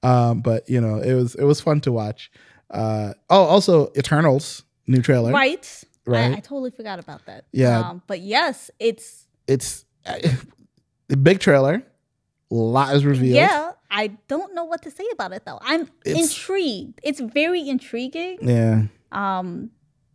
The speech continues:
Speaker 1: I do like how they, they, they kinda address the issue of, "Hey, if y'all are these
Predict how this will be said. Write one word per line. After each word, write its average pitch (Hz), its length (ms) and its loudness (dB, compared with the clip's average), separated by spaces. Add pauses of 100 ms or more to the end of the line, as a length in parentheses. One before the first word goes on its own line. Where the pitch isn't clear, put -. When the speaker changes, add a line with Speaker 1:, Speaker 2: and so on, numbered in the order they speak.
(640)
Speaker 1:
I 156 80 8
do 185 220 8
like 226 180 6
how 196 160 8
they, 160 200 4 (140)
they, 139 180 4 (240)
they 139 140 4
kinda 156 680 4 (140)
address 131 480 2
the 123 240 -2
issue 135 280 2
of, 120 220 2 (500)
"Hey, 143 680 2 (640)
if 175 180 6
y'all 214 300 8
are 170 40 8
these 160 260 4